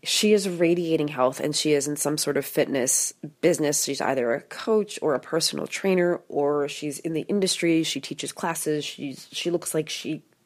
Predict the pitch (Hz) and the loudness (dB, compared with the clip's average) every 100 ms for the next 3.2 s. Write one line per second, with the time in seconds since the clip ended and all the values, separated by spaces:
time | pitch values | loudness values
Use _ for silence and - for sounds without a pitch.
0 | - 156 165 160 - - 156 147 104 113 | -14 -4 2 2 2 0 0 2 0 0
1 | - 147 - 113 - 160 - 160 156 120 | -2 -2 0 -2 -4 -8 -2 0 2 0
2 | - 151 160 - 160 170 160 165 - 170 | 2 4 4 2 0 2 4 2 2 0
3 | 143 131 | 0 0